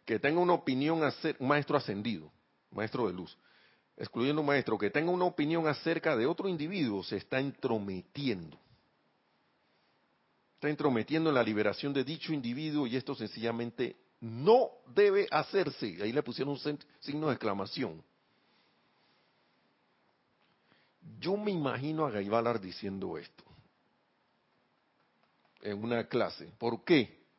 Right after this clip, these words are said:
Porque hay algunas grabaciones que yo siento que son, son la, es la voz de él. Ese señor hablaba, a veces inglés es un poco difícil de entender porque es de los años treinta por allá,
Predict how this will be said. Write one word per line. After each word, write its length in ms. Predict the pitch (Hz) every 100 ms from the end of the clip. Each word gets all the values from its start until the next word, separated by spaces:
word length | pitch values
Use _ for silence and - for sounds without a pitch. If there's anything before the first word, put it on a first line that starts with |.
| _ _ _ _ _ _ _ _
Porque 500 | - 110 - 117 - _ -
hay 240 | 110 147
algunas 400 | 156 147 160 156
grabaciones 600 | 123 101 104 - 139 -
que 160 | 107 104
yo 240 | 123 135 - -
siento 360 | 139 135 143
que 140 | 123 98
son, 420 | - 120 120 120 _ _
son 300 | - - 117
la, 60 | 117
es 140 | 107
la 120 | 117 113
voz 200 | 120 113
de 180 | 104
él. 140 | 90 123 _
Ese 200 | - 131
señor 280 | 123 90 95
hablaba, 480 | 107 107 117 120 120 - _ _ _ _ _ _ _ _ _ _ -
a 80 | 98
veces 320 | 104 117 131
inglés 400 | 139 127 135 135
es 60 | -
un 140 | 123
poco 220 | 120 131
difícil 340 | 123 - 123 139
de 80 | 113
entender 360 | 92 95 113
porque 240 | 104 123 110
es 60 |
de 60 | 123
los 120 | 95
años 260 | 104 120 -
treinta 340 | 131 127 131
por 180 | 107 92
allá, 340 | 87 92 120